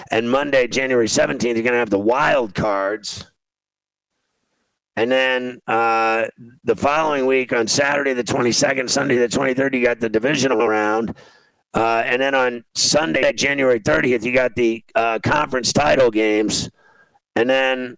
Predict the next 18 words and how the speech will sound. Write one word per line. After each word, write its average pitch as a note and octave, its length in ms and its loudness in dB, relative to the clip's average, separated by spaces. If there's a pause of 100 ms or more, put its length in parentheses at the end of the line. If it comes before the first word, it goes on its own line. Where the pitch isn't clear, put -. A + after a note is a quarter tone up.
(140)
uh, A#2 180 0
the A#2 140 0
Pro - 320 4
Bowl's C3 460 4
February B2+ 580 2
sixth, - 680 0 (340)
and A3+ 140 0
the A3+ 60 2
Super D#3 400 2
Bowl B2 500 2 (200)
is B2 560 2
Sunday, C#3 760 0 (280)
February C#3 960 0 (160)
thirteenth C#3+ 1000 -2
on B2 400 0
N C3 240 -4
B B2+ 120 -8
C. A2+ 480 -8